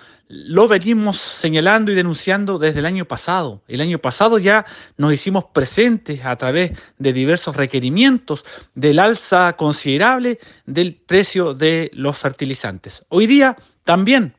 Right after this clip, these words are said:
estamos pagando en parte esas consecuencias. Por lo tanto, reiteramos nuestro llamado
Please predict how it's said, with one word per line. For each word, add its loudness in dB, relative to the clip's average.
estamos -2
pagando 0
en -2
parte 0
esas -4
consecuencias. -8
Por -2
lo 2
tanto, 0
reiteramos 2
nuestro -2
llamado 2